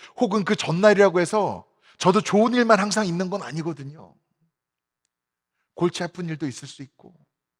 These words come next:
또 어떤, 어떤 순간적인 상황 때문에 감사보다는 제 마음에 어떤 불평 같은 게 생길 수도 있어요. 아, 그런데도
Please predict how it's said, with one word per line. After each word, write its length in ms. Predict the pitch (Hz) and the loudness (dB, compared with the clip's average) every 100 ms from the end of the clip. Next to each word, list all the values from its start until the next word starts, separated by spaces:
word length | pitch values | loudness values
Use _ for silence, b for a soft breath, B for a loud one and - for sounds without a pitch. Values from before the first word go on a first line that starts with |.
| _ _ _ _ _ _ _ | _ _ _ _ _ _ _
또 180 | 269 190 | 6 8
어떤, 540 | 180 - 233 180 135 - _ _ _ | 8 6 2 2 -8 -14 _ _ _
어떤 260 | 165 - 233 | 2 4 0
순간적인 520 | - 320 269 254 214 | 4 6 6 6 -2
상황 320 | 226 262 240 | 0 0 0
때문에 480 | 226 208 226 214 131 | -2 -2 0 -2 -2
감사보다는 800 | - 190 226 247 220 208 220 208 | -2 0 2 4 4 2 0 0
제 120 | 202 | 2
마음에 600 | 190 185 185 220 202 117 - _ _ _ _ - | 4 4 4 -2 -4 -6 -12 _ _ _ _ -8
어떤 240 | 180 240 | -2 0
불평 360 | - 254 269 254 | 2 2 4 4
같은 220 | 233 214 | 4 2
게 80 | 208 | -6
생길 260 | 226 226 | -6 -8
수도 180 | 196 - | -10 -14
있어요. 260 | 190 - _ 165 _ _ _ _ _ _ _ _ _ _ _ _ _ _ _ _ _ | -20 -20 _ _ _ _ _ _ _ _ _ _ _ _ _ _ _ _ _ _ _
아, 280 | - - - | -20 -20 -18
그런데도 640 | - 127 123 127 127 120 | -10 -8 -8 -10 -14 -16